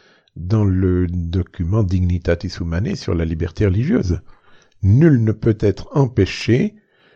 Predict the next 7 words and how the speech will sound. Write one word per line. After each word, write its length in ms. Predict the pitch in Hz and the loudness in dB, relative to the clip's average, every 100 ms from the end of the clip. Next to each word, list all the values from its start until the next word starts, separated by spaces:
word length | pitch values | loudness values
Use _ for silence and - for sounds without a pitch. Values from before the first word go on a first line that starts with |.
| _ | _
de 100 | 95 | 0
manifester 1000 | 95 123 165 165 - 147 117 - - 107 | 4 4 2 0 0 -4 -6 -4 0 2
ses 340 | 92 - 135 117 | 0 -2 0 0
options 440 | 113 - 107 95 | -2 -6 -2 -2
religieuses, 840 | 82 95 90 82 131 226 147 87 - _ _ _ | 2 2 2 2 0 0 0 -2 -2 _ _ _
ses 160 | 87 | -8
croyances, 840 | - 82 90 98 196 214 - - | -4 -2 0 2 0 -2 -6 -14